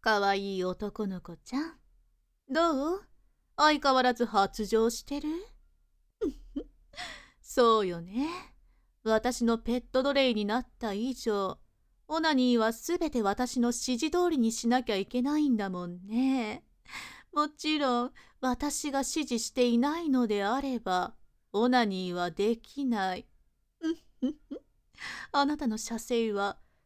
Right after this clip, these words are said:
すべてご主人様である私が支配しているの。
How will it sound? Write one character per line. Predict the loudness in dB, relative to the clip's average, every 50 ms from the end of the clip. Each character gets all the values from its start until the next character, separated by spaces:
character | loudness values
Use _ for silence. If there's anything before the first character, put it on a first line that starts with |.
| _
す | -16 -10 -6 -4 -2 0
べ | 0 0
て | 0 0 0
ご | 2 4 4 4
主 | 4 0 -4
人 | 0 0 0 0
様 | 0 0 -4 -2 -2 -2 -2
で | 0 0
あ | 0 0
る | -2 -4 -6
私 | -6 -8 -8 -8 -8 -8 -8 -8 -6 -4
が | -2 -2 -2
支 | -2 -2 -4 -4
配 | -2 -2 -2 0 0 -2
し | -4 -6 -10
て | -8 -4 -2 -2
い | -2 0 0
る | 0 0 0
の。 | 0 0 -2 -4 -6